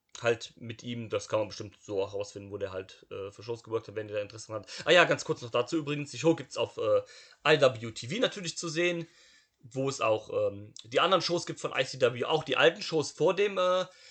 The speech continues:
vor dem Rebranding, also die haben da auch noch eine Menge von I C W New York Shows dabei. Also, wenn euch das gefallen hat, was ich hier sage, checkt das gerne mal aus. Jo,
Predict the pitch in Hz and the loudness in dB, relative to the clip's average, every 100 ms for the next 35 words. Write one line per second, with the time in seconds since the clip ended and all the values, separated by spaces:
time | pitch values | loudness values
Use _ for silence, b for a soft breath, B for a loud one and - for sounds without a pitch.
0 | B 175 175 156 147 143 143 139 123 117 | B 2 2 2 2 4 4 4 0 0
1 | 123 123 110 117 110 107 117 117 - 113 | -4 -2 -4 -4 -6 -4 -4 -4 -6 -8
2 | 107 117 113 110 101 98 104 98 98 104 | -4 -4 -2 -2 -2 -4 -14 -14 -14 -20
3 | _ _ _ - 101 143 - - 180 - | _ _ _ -10 4 6 6 0 -4 -2
4 | 147 156 156 165 _ _ _ _ _ _ | 0 2 2 0 _ _ _ _ _ _
5 | _ _ _ _ _ _ _ - - 127 | _ _ _ _ _ _ _ -6 0 4
6 | 127 131 127 - - - 185 139 139 - | 6 6 4 -2 -6 0 2 2 0 -2
7 | 127 123 120 123 120 - _ _ _ _ | -2 2 6 6 6 4 _ _ _ _
8 | _ _ _ _ _ _ 165 147 127 - | _ _ _ _ _ _ -2 0 2 4
9 | 123 113 104 98 110 - - _ _ _ | 4 4 -2 0 0 -2 -10 _ _ _
10 | _ _ _ _ _ _ _ _ _ _ | _ _ _ _ _ _ _ _ _ _
11 | _ _ _ _ - 190 113 | _ _ _ _ 4 4 4